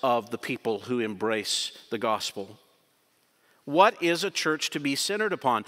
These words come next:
And what would be the results that we should expect? Is it merely increased attendance numbers, or is there something more than that? Now,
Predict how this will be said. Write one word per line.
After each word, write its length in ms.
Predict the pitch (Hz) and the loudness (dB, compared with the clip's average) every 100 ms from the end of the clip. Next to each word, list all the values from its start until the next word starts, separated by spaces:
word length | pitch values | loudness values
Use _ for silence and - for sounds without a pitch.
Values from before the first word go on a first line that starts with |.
| - 160 | -4 2
And 240 | 160 151 | 4 6
what 280 | 190 247 220 | 8 8 6
would 340 | 196 220 202 | 4 4 4
be 180 | 185 202 | 2 2
the 140 | 196 190 | 4 4
results 540 | 180 180 220 185 - | 4 8 8 6 4
that 180 | 190 170 | 2 4
we 160 | 190 | 0
should 260 | - 196 175 | 0 0 0
expect? 720 | 190 - 247 240 180 - - - - _ _ _ - - - | 0 0 2 0 0 -6 -14 -14 -20 _ _ _ -20 -2 4
Is 200 | 196 214 | 6 6
it 120 | 170 | 4
merely 340 | 180 208 233 | 4 6 4
increased 720 | 196 190 - - 214 202 - | 4 0 2 2 2 2 -2
attendance 600 | 180 - 180 202 208 - | -4 -2 0 0 -2 2
numbers, 400 | 196 220 262 - | 2 4 2 2
or 100 | 196 | 0
is 220 | 190 226 | 0 -2
there 120 | 269 247 | -2 -2
something 560 | - 233 233 233 220 - - - | 0 0 2 0 0 -6 -12 -4
more 420 | 151 202 233 240 | 2 8 10 8
than 200 | 208 214 | 6 4
that? 580 | 214 208 143 - - - - - - _ _ _ _ _ _ _ - - | 4 6 4 0 -10 -18 -18 -20 -20 _ _ _ _ _ _ _ -20 -2
Now, 300 | 170 135 110 | 2 2 0